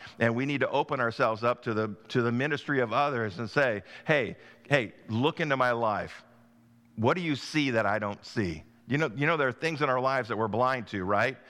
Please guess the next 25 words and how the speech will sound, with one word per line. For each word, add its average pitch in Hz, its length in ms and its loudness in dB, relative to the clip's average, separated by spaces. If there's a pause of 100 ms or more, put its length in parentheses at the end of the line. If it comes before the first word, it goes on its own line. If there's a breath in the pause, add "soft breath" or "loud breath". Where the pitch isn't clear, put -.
(120 loud breath)
If - 80 -6
you 127 60 0
put 190 140 2
a 156 40 0
log 143 300 0
in 143 80 -8
your 131 140 0
eye, 123 240 0 (100)
in 120 140 -2
your 117 200 0
eye, 117 320 2 (1040 loud breath)
you 131 160 0
can't 143 300 -2
see 151 180 -2
clearly, 147 420 0
right? 120 360 0 (520 loud breath)
And 135 140 4
that's 170 180 0
the 185 100 -2
way 143 240 0
it 160 120 -2
is. 175 240 0
We 156 100 -2
can't 180 400 -4
see 180 540 0